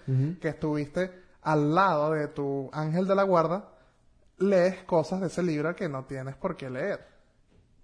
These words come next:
Speaker 1: Pero ¿y cómo los lees? ¿Y no
Speaker 2: En
Speaker 1: te
Speaker 2: un momento
Speaker 1: acuerdas?
Speaker 2: que estás... Dorm-, por eso, por eso, tú, tú cuando tienes un déjà vu, tú das como que, "Ajá, ¿y por qué yo siento que ya viví esto?".
Speaker 1: Y, ajá, ¿y
Speaker 2: Tú
Speaker 1: ahora?
Speaker 2: no, tú no sabes. Entonces, según este libro,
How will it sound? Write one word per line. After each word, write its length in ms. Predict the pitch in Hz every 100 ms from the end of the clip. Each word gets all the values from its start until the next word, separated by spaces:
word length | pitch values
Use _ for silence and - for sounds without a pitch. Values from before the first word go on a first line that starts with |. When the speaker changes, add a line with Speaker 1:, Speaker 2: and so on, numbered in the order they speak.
| -
Speaker 1:
Pero 120 | 127 127
¿y 40 |
cómo 240 | 123 127
los 140 | 147 131
lees? 300 | 139 147 110 - 123
¿Y 100 | 123
no 80 |
Speaker 2:
En 60 | 123
Speaker 1:
te 60 | 135
Speaker 2:
un 80 | 160
momento 220 | 151 147
Speaker 1:
acuerdas? 180 | 127 202
Speaker 2:
que 60 |
estás... 200 | 185 156
Dorm-, 240 | 170 185 160
por 200 | 160 160
eso, 320 | 240 277 147
por 140 | 151
eso, 240 | 214 190 143
tú, 240 | 165 156 170
tú 220 | 165 156
cuando 180 | 202 220
tienes 160 | 202
un 120 | 220
déjà 200 | 233 233 202
vu, 300 | 208 294 - - _ _
tú 160 | - 160
das 120 | 196
como 220 | 220 196
que, 80 | 165
"Ajá, 180 | 139 185
¿y 60 | 185
por 140 | 151
qué 100 | 147
yo 80 | 151
siento 260 | 156 185 190
que 100 | 175
ya 160 | 143
viví 320 | 147 165 185 190
esto?". 300 | 165 - - -
Speaker 1:
Y, 200 | - 123
ajá, 240 | 113 120
¿y 40 | 135
Speaker 2:
Tú 40 |
Speaker 1:
ahora? 140 | 120 160
Speaker 2:
no, 80 | 185 147
tú 120 | 185
no 120 | 196
sabes. 320 | - 190 117 - - - -
Entonces, 320 | 160 170 160
según 260 | 165 160 165
este 220 | - 233
libro, 340 | 220 170 202